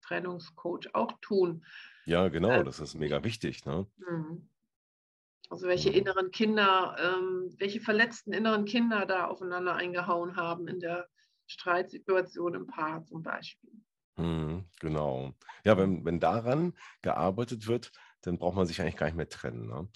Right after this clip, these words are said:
Speaker 2: Dann sind
Speaker 1: Glaube
Speaker 2: die
Speaker 1: ich nämlich auch.
Speaker 2: Konfliktursachen <laughs> beseitigt.
Speaker 1: <laughs> Genau.
Speaker 2: Ähm, nur man sieht das halt immer nicht, ne? Das ist immer unsichtbar, verborgen
Speaker 1: Mhm,
Speaker 2: im
Speaker 1: mhm.
Speaker 2: Unterbewusstsein und,
Speaker 1: Mhm.
Speaker 2: ähm, ich glaube,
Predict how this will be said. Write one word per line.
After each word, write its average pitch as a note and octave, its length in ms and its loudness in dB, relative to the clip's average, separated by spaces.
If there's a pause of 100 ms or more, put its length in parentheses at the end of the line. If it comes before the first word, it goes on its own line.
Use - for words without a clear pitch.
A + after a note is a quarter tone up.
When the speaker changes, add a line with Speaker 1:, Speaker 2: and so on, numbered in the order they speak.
(280)
Speaker 2:
Dann D2+ 400 -4
sind F3 220 0
Speaker 1:
Glaube E2+ 60 -4
Speaker 2:
die D2 80 -4
Speaker 1:
ich - 20 -16
nämlich - 280 0
auch. F3 180 -2
Speaker 2:
Konfliktursachen D3 1000 4
<laughs> - 20 2
beseitigt. A2 880 4
Speaker 1:
<laughs> A3 220 2
Genau. A3+ 480 8 (340)
Speaker 2:
Ähm, F2+ 440 2 (720)
nur G3+ 120 4
man A#2 140 10
sieht D3+ 160 4
das - 160 2
halt F2 140 2
immer E2 200 2
nicht, D#2+ 240 -2
ne? F2 140 2
Das E2 180 -6
ist - 140 -10
immer G#2 240 2
unsichtbar, A#2 720 4
verborgen A2+ 680 2
Speaker 1:
Mhm, A2+ 220 0 (220)
Speaker 2:
im - 0 -
Speaker 1:
mhm. G#3 160 0
Speaker 2:
Unterbewusstsein G#2+ 1120 0
und, G2 380 -8
Speaker 1:
Mhm. F#2 360 0
Speaker 2:
ähm, - 140 -10 (840)
ich - 100 -20
glaube, F#2+ 280 0